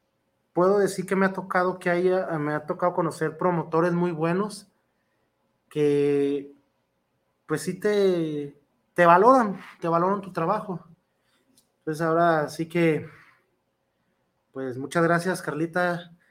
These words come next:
por estar al pendiente. Te mando un, un saludo muy afe-, muy afectuoso y, pues, no dejes de, de apoyar la lucha libre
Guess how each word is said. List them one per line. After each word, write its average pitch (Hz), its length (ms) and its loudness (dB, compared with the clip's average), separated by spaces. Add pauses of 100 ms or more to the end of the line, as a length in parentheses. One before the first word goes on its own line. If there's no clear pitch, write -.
(180)
por 135 100 -12
estar 147 200 0
al 175 120 -4
pendiente. 185 800 -2 (440)
Te - 80 -12
mando 139 260 -2
un, 160 520 -2 (240)
un 139 100 -18
saludo 160 340 0
muy 170 220 2
afe-, 170 340 -10
muy 147 180 -4
afectuoso 170 560 -4
y, 151 280 -4 (520)
pues, 131 120 -14
no 139 120 -4
dejes 156 300 -4
de, 127 360 -6 (760)
de 143 80 -8
apoyar 143 760 -2 (1000)
la 143 80 -6
lucha 143 300 -4
libre 165 600 0